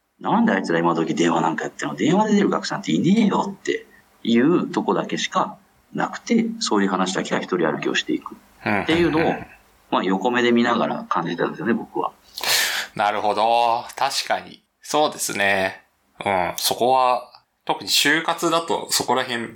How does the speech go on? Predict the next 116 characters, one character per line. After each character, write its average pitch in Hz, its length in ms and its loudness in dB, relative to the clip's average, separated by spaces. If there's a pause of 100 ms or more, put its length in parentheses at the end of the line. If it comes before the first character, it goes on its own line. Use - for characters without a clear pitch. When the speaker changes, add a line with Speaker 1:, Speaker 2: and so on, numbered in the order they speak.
(380)
Speaker 2:
難 107 160 0 (180)
し - 60 -4
そ 117 80 -4
う 98 60 -6
で - 40 -14
す - 140 -10
ね。 - 180 -12 (360)
Speaker 1:
う 98 60 2
ん。 87 340 0 (420)
Speaker 2:
う 104 60 -2
ん。 90 280 0
Speaker 1:
ね、 - 200 -2 (180)
だ 127 100 -4
か 120 100 -2
ら、 117 240 0 (520)
ま - 280 -2 (280)
あ、 - 120 -8 (280)
よ 196 160 2
く - 100 0
わ 127 160 4
か - 140 0
ん 233 80 -2
な - 80 2
い - 80 0
け - 80 0
ど、 - 80 -2
昔 170 340 -2
か 220 120 0
ら 202 100 4
そ 208 180 0
う 156 40 0
だ 147 100 0
か - 80 -2
ら - 80 -2
そ 117 200 -2
う 208 40 2
な 226 80 2
っ - 80 -2
て - 160 -6
い 73 80 0
る 180 180 2
み 185 80 2
た 202 120 2
い - 20 0
な - 60 -6
慣 151 280 0
習 156 260 2
も 151 120 2
多 156 120 0
分 151 140 -4
ね、 143 80 -4
い - 40 -6
っ - 40 -14
ぱ - 120 2
い - 40 6
あ 123 60 4
る - 60 -8
と - 80 -10
思 139 100 -12
う 139 60 -4
ん - 20 -8
で - 60 -8
す - 80 -6
よ。 - 80 -4 (100)
Speaker 2:
は 113 160 0
い、 - 100 -8
い - 40 -6
っ - 20 -18
ぱ 117 140 0
い - 20 4
あ 113 40 0
る - 60 -8
と - 80 -8
思 - 160 -8
い - 40 -10 (100)
ま - 100 -6
す。 - 100 -6 (200)
Speaker 1:
う 95 80 0
ん。 - 140 -4 (400)
一 - 200 -2
方 269 220 2
で、 95 240 2 (400)
そ 175 160 0
れ 254 100 4
は 294 140 4
そ 220 180 2
う 240 80 2
せ 220 140 0
ざ 240 100 4
る - 80 2
を - 60 -2
得 - 120 -2
な - 120 0
か - 100 0
っ - 60 -4
た - 100 -4
理 - 100 -4
由 110 160 4
が 120 120 2
あ 113 40 2
る 101 80 0
み 98 60 -4
た - 100 -2
い - 40 -6
な - 60 -14
ケ - 140 -2
ー 87 60 0
ス - 100 -14
も 90 100 0
あ - 40 0
る - 80 -4
ん - 40 -12
で - 40 -20
す - 120 -10
よ - 40 -4
ね。 143 120 -2